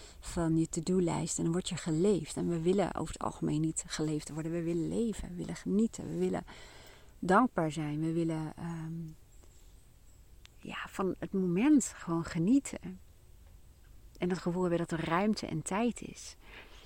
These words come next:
En vrijheid. Maar vrijheid, heb ik in de vorige podcast ook al aangegeven,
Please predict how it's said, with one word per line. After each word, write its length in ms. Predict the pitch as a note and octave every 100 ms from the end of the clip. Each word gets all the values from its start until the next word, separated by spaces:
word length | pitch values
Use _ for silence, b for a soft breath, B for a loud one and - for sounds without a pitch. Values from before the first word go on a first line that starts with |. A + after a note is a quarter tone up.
| B -
En 100 | D3
vrijheid. 600 | D#3+ E3+ A3 G3 - -
Maar 140 | F3
vrijheid, 520 | E3+ E3+ G#3 E3+ F3
heb 100 | E3+
ik 100 | E3+
in 60 | E3+
de 80 | D#3+
vorige 260 | F#3 G3+
podcast 380 | - F3+ - -
ook 120 | A3
al 60 | A2+
aangegeven, 600 | D#3+ - F3 E3+ F3+